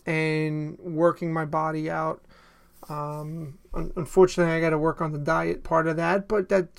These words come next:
again, it's a work in progress. But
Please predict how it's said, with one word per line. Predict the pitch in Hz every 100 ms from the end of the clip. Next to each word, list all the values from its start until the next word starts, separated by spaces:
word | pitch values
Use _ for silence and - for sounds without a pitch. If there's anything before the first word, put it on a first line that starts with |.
| - -
again, | 196 175 170 170
it's | 185 -
a |
work | 196 175 -
in |
progress. | 175 165 156 160 175 - - - - - - -
But | - 151 185 180 175